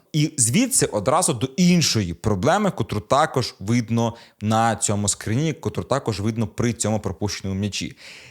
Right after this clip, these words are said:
Це те, що ми ніяк і нічого не могли зробити з фланговими захисниками збірної Німеччини. Німеччина в цьому матчі грала в три центральні захисники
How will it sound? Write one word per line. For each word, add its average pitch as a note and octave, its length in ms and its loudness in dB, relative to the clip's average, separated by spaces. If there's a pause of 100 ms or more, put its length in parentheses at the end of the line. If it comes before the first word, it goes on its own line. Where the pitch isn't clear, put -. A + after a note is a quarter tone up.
(140)
Це E3 460 2 (160)
те, D#3 220 2
що - 180 0
ми C3+ 100 2
ніяк C#3 680 2 (280)
і G3 80 4
нічого C3+ 720 2 (100)
не C#3 200 4
могли A#2+ 440 2
зробити G#2 600 -2
з - 120 -2
фланговими G2 640 -2
захисниками A2 800 0 (260)
збірної F#2+ 460 0
Німеччини. G2 480 0
Німеччина F3+ 400 0
в D3 40 -2
цьому A#2 200 -2
матчі D#3+ 240 -2
грала C3 220 -2
в - 120 -10
три E3+ 200 2
центральні F#2+ 440 -4
захисники F3+ 640 -2